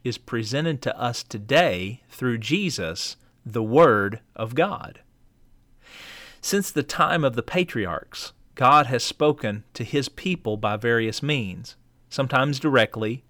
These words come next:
sometimes through prophets. It is amazing to stop and think about the vast amount of messages that have been given by God to his people.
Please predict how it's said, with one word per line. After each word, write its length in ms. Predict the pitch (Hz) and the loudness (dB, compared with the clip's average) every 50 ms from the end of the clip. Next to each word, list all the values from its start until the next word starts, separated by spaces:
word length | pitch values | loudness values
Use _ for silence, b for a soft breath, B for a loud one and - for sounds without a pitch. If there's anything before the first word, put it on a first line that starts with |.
| _ _ _ _ | _ _ _ _
sometimes 580 | - - - 127 120 120 123 117 117 113 - - | -8 -2 -2 0 0 2 0 0 0 0 -6 -4
through 160 | - 123 120 | -2 -2 -2
prophets. 720 | - - 165 170 160 - - - - - - - - - _ _ _ _ _ _ _ _ _ _ _ B B B B B B B B B B B B | 2 4 4 4 4 0 -4 -10 -10 -10 -14 -16 -16 -16 _ _ _ _ _ _ _ _ _ _ _ B B B B B B B B B B B B
It 100 | 143 156 | 4 4
is 140 | 185 185 170 | 4 6 4
amazing 640 | 147 139 139 135 143 160 180 180 139 131 113 107 | 2 2 4 4 6 6 6 4 2 -2 -4 -6
to 60 | 107 | -6
stop 600 | - - - - - 147 147 151 117 90 90 - - | -6 -6 -6 0 2 2 4 4 2 0 -2 -4 -10
and 160 | 98 95 101 b b b b b b b b | -10 -10 -10 b b b b b b b b
think 240 | _ - 170 175 165 | _ -2 0 0 2
about 240 | 170 143 135 123 - | 4 4 4 2 4
the 120 | 127 117 | 0 -2
vast 520 | 107 101 131 127 139 160 165 165 - - - | 0 2 2 2 4 4 2 0 -2 -2 -2
amount 460 | 127 123 120 131 131 143 147 - - | -2 0 2 2 2 0 0 -2 -6
of 140 | 117 98 110 | -10 -8 -6
messages 840 | 120 117 123 131 131 - - 113 98 95 101 92 90 101 - - - - | -4 0 0 0 0 0 -2 -4 -4 -4 -6 -6 -6 -8 -10 -12 -14 -14
that 300 | - 131 120 - - - | -4 0 0 0 0 -2
have 260 | - - 117 110 117 | -4 -4 -4 -2 -4
been 220 | 123 117 113 110 | -4 -4 -4 -6
given 400 | - - 143 143 123 123 113 107 | -2 0 0 0 0 0 -2 -2
by 300 | 101 123 120 143 165 170 | 2 2 4 4 4 2
God 480 | 139 127 101 92 90 87 95 101 - - | 2 0 0 0 0 -2 -4 -6 -10 -10
to 160 | - - 120 113 | -6 -4 -2 -2
his 180 | 117 113 - | -2 -2 -4
people. 580 | - - - 185 160 - - 82 - - 127 | -4 -4 -4 -4 -4 -4 -6 -8 -8 -8 -12